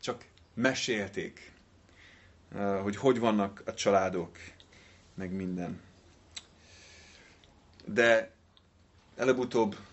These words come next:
vissza kell a, a kerékvágásra beállni, ugye? És, ö,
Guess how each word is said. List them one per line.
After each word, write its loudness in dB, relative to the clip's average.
vissza 0
kell 2
a, 0
a -12
kerékvágásra 0
beállni, 0
ugye? -2
És, 0
ö, 4